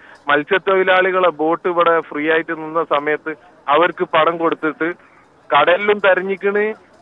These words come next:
ഈശ്വർ മൽപ്പേനെ ഇവിടെ പുഴയിലും പല പ്രാവശ്യം ഇറക്കിക്കണ്. അപ്പോഴൊന്നും ഞമ്മക്ക് ഇത്രയും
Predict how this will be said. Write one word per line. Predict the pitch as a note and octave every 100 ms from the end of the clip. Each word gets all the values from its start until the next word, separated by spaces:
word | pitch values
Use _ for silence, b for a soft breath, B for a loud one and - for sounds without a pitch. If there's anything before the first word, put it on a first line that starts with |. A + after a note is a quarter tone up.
| - C4
ഈശ്വർ | D4 F3+ F3+
മൽപ്പേനെ | F3+ F3+ F#3+ F#3 F3+ F3
ഇവിടെ | D#3 D#3+ D#3+
പുഴയിലും | D3+ D3 C#3+ E3 F#3+ G3 G3 F#3+
പല | D#3 D#3+
പ്രാവശ്യം | G#3+ G3+ F#3+ F#3
ഇറക്കിക്കണ്. | D#3 C#3 D#3+ D3+ D#3+ F3 F#3+ - - - _ _ D3+
അപ്പോഴൊന്നും | C#3+ G3+ G3 G#3 A#3 A3
ഞമ്മക്ക് | G3+ G3+ F3+ F#3
ഇത്രയും | - G3+ G3+